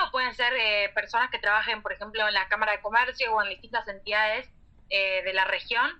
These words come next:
o, bueno, de toda Francia, y que te van ayudando y guiando con,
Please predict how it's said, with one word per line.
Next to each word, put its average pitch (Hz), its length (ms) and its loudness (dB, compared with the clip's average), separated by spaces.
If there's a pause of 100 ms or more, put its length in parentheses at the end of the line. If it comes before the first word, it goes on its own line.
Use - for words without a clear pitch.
o, 175 260 2
bueno, 185 240 2
de 170 120 -4
toda 196 220 2
Francia, 233 420 2 (520)
y 226 120 -10
que 226 100 -6
te 226 100 -4
van 262 160 2
ayudando 277 600 0 (120)
y 208 300 -6
guiando 262 540 0
con, 196 200 -4